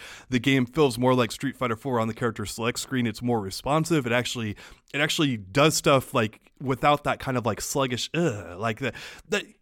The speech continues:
you, you, you look at the response time before and you just kinda got like, "Ah, that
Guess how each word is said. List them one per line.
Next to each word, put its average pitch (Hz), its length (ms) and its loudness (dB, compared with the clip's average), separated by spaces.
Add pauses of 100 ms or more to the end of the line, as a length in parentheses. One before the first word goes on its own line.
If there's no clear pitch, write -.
you, 185 240 -2
you, 170 280 -2
you 160 160 -2
look 202 240 2
at - 80 -4
the 175 80 0
response 147 480 -2
time 151 240 2
before 135 440 -4
and 135 160 -2
you 127 60 0
just 123 180 -4
kinda 160 200 0
got 127 180 0
like, 117 220 -6
"Ah, 165 320 -4
that 131 180 -6